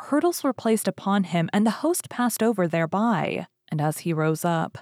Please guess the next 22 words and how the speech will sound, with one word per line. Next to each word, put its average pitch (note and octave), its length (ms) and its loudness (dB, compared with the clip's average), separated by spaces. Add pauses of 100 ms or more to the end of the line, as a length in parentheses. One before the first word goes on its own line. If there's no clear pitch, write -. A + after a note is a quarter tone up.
(180)
behold, C4 420 2
the E4+ 60 2
messengers F#3+ 640 2
of F3 100 -2
Malthawitch E3+ 540 0
came G#3 260 0
to G3+ 80 2
him E3 260 2
and F3+ 100 2
saluted G3+ 520 2
him F3+ 180 2
and G3 160 0
gave D4 200 2
him D#4 180 2
greeting G#3+ 400 2
in F3 140 2
the F3 60 2
name F#3+ 240 4
of E3+ 120 0
Malthawitch, F#3+ 640 0
his G3+ 160 0
kinsman, E3+ 720 0